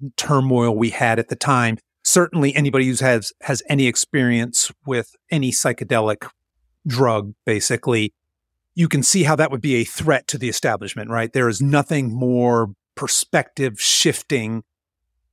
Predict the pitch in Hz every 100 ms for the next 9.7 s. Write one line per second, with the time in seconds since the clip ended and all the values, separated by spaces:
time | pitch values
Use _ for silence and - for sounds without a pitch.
0 | _ - 147 127 113 113 120 123 127 110
1 | 92 107 107 104 104 110 123 - 135 123
2 | 107 135 131 123 113 117 - 131 127 127
3 | 156 170 151 113 131 127 127 123 123 123
4 | - 123 113 - - 143 - 143 117 107
5 | 113 120 113 104 120 127 123 113 117 127
6 | 113 107 98 131 123 - - - 139 120
7 | 110 - 143 131 - 135 120 117 110 139
8 | 104 - 135 110 110 - 117 120 110 104
9 | 101 - - 147 123 113